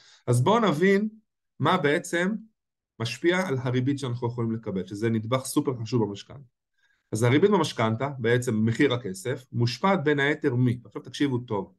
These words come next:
לנתונים הללו. קודם כל, אחוז המימון משווי הנכס, עד ארבעים וחמישה אחוז משווי הנכס, עד שישים אחוז, עד שבעים וחמישה אחוז, זה מדרגות בעצם, אוקיי? שלוש מדרגות מימון. אוקיי? אז מה קורה בעצם? מחיר הנכס לרוב עלה במשהו, אני לא אומר במיליונים, אבל עלה במשהו,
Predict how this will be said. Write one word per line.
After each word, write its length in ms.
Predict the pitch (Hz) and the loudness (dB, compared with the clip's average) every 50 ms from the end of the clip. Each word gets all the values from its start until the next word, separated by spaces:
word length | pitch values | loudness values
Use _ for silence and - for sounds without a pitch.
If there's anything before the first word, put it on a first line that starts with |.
| _ | _
לנתונים 460 | - 107 98 98 95 - 101 98 95 95 | -12 -8 -8 -8 -6 -6 -4 -4 -4 -4
הללו. 260 | 87 87 85 82 - - _ _ _ _ _ _ _ _ _ _ _ _ _ _ _ _ _ _ | -4 -6 -10 -12 -14 -18 _ _ _ _ _ _ _ _ _ _ _ _ _ _ _ _ _ _
קודם 180 | _ - 208 214 | _ 0 2 4
כל, 120 | 220 196 | 4 4
אחוז 260 | 175 - 185 180 175 190 | 4 4 2 2 4 4
המימון 320 | 180 170 156 160 170 170 | 2 2 2 2 0 0
משווי 320 | 156 147 - 160 147 151 | -2 -2 -2 0 0 0
הנכס, 600 | 143 143 139 135 127 - 120 110 - - - - _ | -2 -2 -4 -6 -6 -8 -10 -10 -10 -12 -16 -10 _
עד 220 | - 156 175 175 190 | 0 0 2 2 0
ארבעים 260 | 175 170 165 165 156 | 0 0 0 -2 -2
וחמישה 420 | 160 - 151 151 151 - 156 143 | -4 -6 -6 -6 -4 -2 -4 -4
אחוז 240 | 139 - 151 147 147 | -2 -2 -4 -4 -4
משווי 300 | 147 135 - 139 131 135 | -4 -6 -4 -2 -2 -2
הנכס, 460 | 131 127 131 127 120 - 123 123 - - | -2 -4 -6 -8 -8 -10 -12 -14 -8 -6
עד 140 | 135 131 | -6 -6
שישים 320 | - - 113 - 156 156 156 | -6 -6 -6 -6 -6 -6 -6
אחוז, 340 | 156 - 170 165 160 160 139 | -6 -4 -4 -4 -4 -4 -6
עד 100 | 127 123 | -6 -4
שבעים 240 | 123 123 127 127 | -2 -2 -2 -2
וחמישה 380 | 123 123 120 113 113 - 107 104 | -2 -4 -6 -6 -6 -6 -6 -6
אחוז, 280 | 104 - 180 185 175 139 | -2 2 2 2 2 2
זה 80 | 131 | -2
מדרגות 560 | 127 131 127 135 139 143 139 151 135 120 117 | -2 -2 0 0 0 2 2 2 2 2 -2
בעצם, 400 | 110 101 92 92 - - 123 120 | -6 -8 -8 -8 -12 -14 -14 -12
אוקיי? 280 | 117 117 - 160 170 175 - _ _ _ _ | -10 -6 -4 -4 -4 -4 -8 _ _ _ _
שלוש 300 | - - 123 143 156 - | -2 0 2 2 2 0
מדרגות 400 | 185 151 135 120 110 120 123 123 | 0 0 0 0 0 0 -2 0
מימון. 280 | 120 113 104 92 90 - - _ _ _ _ _ _ _ _ _ _ _ _ _ - | -2 -2 -4 -4 -6 -10 -16 _ _ _ _ _ _ _ _ _ _ _ _ _ -16
אוקיי? 300 | 113 - 147 170 180 180 | -2 0 0 0 2 0
אז 180 | 160 135 131 151 | -2 -2 0 0
מה 140 | 202 330 - | -2 -2 0
קורה 240 | - 170 120 104 92 | 0 2 2 2 0
בעצם? 340 | 90 87 85 - - - 113 | -2 -6 -8 -10 -12 -12 -10
מחיר 420 | 120 127 165 - - 277 269 226 196 | -6 -4 -4 -2 0 0 2 2 2
הנכס 600 | 165 170 190 196 190 - 160 151 - - - - | 2 2 0 0 0 -2 -2 -4 -4 -4 -2 2
לרוב 420 | 135 131 131 143 160 143 127 110 - | 2 4 4 4 4 4 2 0 0
עלה 280 | 151 151 160 165 170 | 0 2 4 4 4
במשהו, 500 | 165 151 147 135 131 123 120 123 143 170 | 4 2 0 0 0 0 -2 -2 -4 -4
אני 80 | 185 190 | -4 -2
לא 60 | 202 | -2
אומר 200 | 202 196 196 170 | 0 0 0 -2
במיליונים, 500 | 147 147 135 131 120 113 110 104 110 117 | -2 -2 -2 0 0 0 -2 -2 -2 -4
אבל 180 | 131 147 143 151 | -4 -4 -2 -2
עלה 160 | 160 160 151 | 0 0 -2
במשהו, 640 | 123 113 107 107 113 120 - - 175 208 254 - | -2 -4 -4 -6 -6 -6 -4 -4 -4 -4 -4 -8